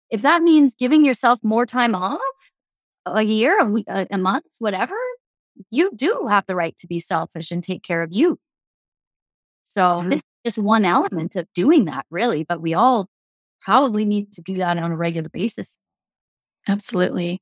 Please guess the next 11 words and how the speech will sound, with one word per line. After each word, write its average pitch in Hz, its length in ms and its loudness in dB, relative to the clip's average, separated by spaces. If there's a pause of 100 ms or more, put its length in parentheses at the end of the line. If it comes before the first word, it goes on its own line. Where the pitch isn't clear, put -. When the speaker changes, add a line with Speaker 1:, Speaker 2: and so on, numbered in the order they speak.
(360)
Speaker 3:
I 214 80 0
have 285 200 -4
found 196 440 0
in 196 140 -4
my 185 140 -2
own 196 100 -2
experience 185 580 -4
and 185 160 -4
with 190 160 -8
my 170 100 -8
clients 202 840 -4